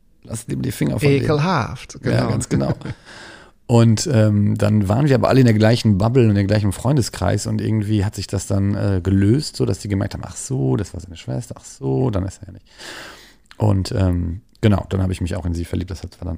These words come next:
Speaker 1: ging dann relativ schnell. Und, äh, die Konstante, die sie ist, ist, dass sie, äh, vor allem einen,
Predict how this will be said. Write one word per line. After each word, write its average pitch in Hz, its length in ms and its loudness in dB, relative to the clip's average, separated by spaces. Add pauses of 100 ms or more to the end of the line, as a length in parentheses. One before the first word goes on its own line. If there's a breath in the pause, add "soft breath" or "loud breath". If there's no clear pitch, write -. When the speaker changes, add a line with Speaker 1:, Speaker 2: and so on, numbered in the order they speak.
Speaker 1:
ging 95 120 0
dann 92 100 2
relativ 82 380 -6
schnell. 95 320 -4 (1200 loud breath)
Und, 113 260 4
äh, 107 160 4
die 101 120 2
Konstante, 120 460 0
die 107 160 2
sie 104 60 0
ist, 139 200 -2
ist, 107 180 -6
dass 101 200 -2
sie, 107 300 0
äh, 98 280 0
vor 92 160 -4
allem 98 120 -2
einen, 90 320 -2